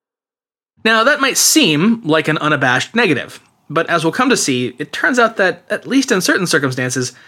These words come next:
having a mother who is incredibly overweening and willing to beat up anyone who goes against her interests can come in handy sometimes. But that's not even the craziest relationship Chenghua had.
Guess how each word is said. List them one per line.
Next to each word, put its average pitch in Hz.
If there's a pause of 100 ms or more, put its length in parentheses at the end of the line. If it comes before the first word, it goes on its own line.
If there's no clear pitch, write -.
(320)
having 254
a 226
mother 170
who 156
is 143
incredibly 196
overweening 165
and 127
willing 156
to 127
beat 143
up 151
anyone 156
who 143
goes 139
against 139
her 135
interests 175 (380)
can 208
come 156
in 196
handy 247
sometimes. 110 (1300)
But 170
that's 226
not 208
even 151
the 226
craziest 214
relationship 165
Chenghua 110
had. 139